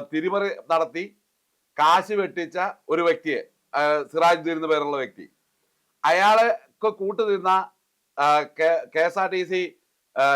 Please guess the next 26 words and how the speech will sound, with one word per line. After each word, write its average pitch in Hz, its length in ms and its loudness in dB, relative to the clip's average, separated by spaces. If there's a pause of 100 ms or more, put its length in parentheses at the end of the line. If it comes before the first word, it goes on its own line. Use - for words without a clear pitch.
(160)
എറണാകുളം 190 460 0
ഡിപ്പോയുടെ 180 460 0
ഡി 160 140 0
ടി 185 80 -4
ഒയുടെ 180 240 -2
ചാർജ് 170 280 2
ഉണ്ടായിരുന്ന 160 460 2 (480)
ശൈലജ 160 320 0 (100)
എന്ന് 156 100 -2
പറയുന്ന 147 340 2
വ്യക്തി, - 220 -10 (1120)
ഇവരെ 220 180 4 (100)
രണ്ടുപേരെയും 220 640 4
സംരക്ഷിക്കുവാൻ 190 640 -2
വേണ്ടി 180 220 -2 (640)
ഈ 170 100 -2 (200)
സിറാജിന്റെ 220 540 2
പേരിൽ 208 180 0 (120)
മാത്രം 190 380 0
കുറ്റപത്രവും, 185 520 -2 (120)
ആ 160 60 2 (120)
കുറ്റപത്രം 208 540 0 (260)
വ-, 170 200 2
കൊടുക്കുന്നു 220 420 -2 (160)
എന്ന് 208 180 -6
മാത്രമല്ല, 190 400 0